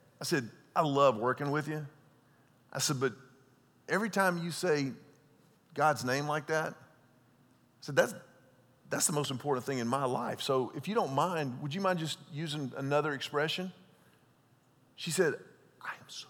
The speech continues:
sorry. That's just the house I grew up in. I just, I, I'm, I'm sorry." How cool was that, that she responded like that? Again, I, I learned in that moment working retail, I was like,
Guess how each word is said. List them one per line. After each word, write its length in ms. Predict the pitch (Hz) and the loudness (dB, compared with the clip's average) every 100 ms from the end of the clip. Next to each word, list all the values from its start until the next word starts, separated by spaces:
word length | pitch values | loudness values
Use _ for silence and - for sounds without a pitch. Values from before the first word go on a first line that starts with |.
| - | -14
sorry. 300 | - - - - - - - _ _ _ _ _ | -14 -12 -14 -14 -18 -20 -20 _ _ _ _ _
That's 140 | 165 - | -10 -6
just 160 | 175 | -6
the 80 | 160 | -6
house 260 | 151 - - | -4 -4 -4
I 100 | 156 | -8
grew 220 | 135 156 | -4 -4
up 120 | 156 | -2
in. 100 | 151 | 0
I 80 | 147 | -2
just, 160 | 147 - | -2 0
I, 120 | 156 - | 0 2
I'm, 260 | 147 170 165 | 2 2 0
I'm 160 | - 160 | -4 -2
sorry." 280 | 165 151 - - - - _ | 0 0 -2 -14 -20 -20 _
How 180 | - 392 | 2 4
cool 320 | - 359 330 | 6 6 6
was 120 | 247 | 4
that, 220 | 226 214 | 4 2
that 60 | 170 | 0
she 200 | - 220 | 0 2
responded 540 | 180 - 190 202 190 | 2 2 4 4 4
like 220 | 156 131 131 | 4 4 4
that? 340 | 104 73 - - - _ _ _ - _ _ _ _ _ _ _ _ _ _ - | 2 2 -4 -18 -20 _ _ _ -20 _ _ _ _ _ _ _ _ _ _ -6
Again, 260 | 160 220 - | 2 2 4
I, 120 | 185 196 | 2 6
I 60 | 196 | 4
learned 460 | 196 220 226 226 - | 4 6 6 6 2
in 120 | 214 | 2
that 160 | 208 180 | 4 4
moment 580 | 185 208 240 247 180 113 - | 4 4 6 6 2 0 -6
working 340 | 175 233 226 202 | 4 4 4 0
retail, 400 | 196 247 208 170 | 2 2 4 2
I 20 | |
was 140 | 165 | 4
like, 180 | 165 147 | 4 2